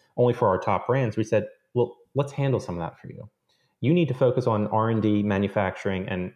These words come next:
you know, getting the inventory in from whether you're manufacturing yourself, importing from overseas, or within the United States, and let us worry about what our job should be, which is marketing, closing the transaction, and shipping that box."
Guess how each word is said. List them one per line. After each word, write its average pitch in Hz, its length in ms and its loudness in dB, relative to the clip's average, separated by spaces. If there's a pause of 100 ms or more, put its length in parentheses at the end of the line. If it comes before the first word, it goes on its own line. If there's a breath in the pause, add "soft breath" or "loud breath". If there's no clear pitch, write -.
you 113 100 -4
know, 90 180 -4
getting 113 200 2
the 107 100 -2
inventory 101 460 0
in 92 200 -2
from 90 160 -10
whether 90 220 -2
you're 85 180 -4
manufacturing 90 640 -4
yourself, 135 500 0
importing 95 360 -4
from 90 160 -6
overseas, 131 680 -2
or 92 200 -2 (420 soft breath)
within 95 220 -2
the 92 60 0
United 87 260 -2
States, 113 320 -2 (240 soft breath)
and 110 140 0
let 165 140 2 (100)
us 120 160 0
worry 117 220 4
about 101 220 0
what - 180 0 (120)
our 101 140 2
job 92 300 0
should - 180 -6
be, 82 280 -6
which 104 200 -2
is 90 240 -4 (460 soft breath)
marketing, 107 520 0 (140)
closing 110 320 0
the 104 80 0
transaction, 104 680 -2
and 98 100 -10
shipping 92 280 -4
that 87 200 -4
box." - 440 -10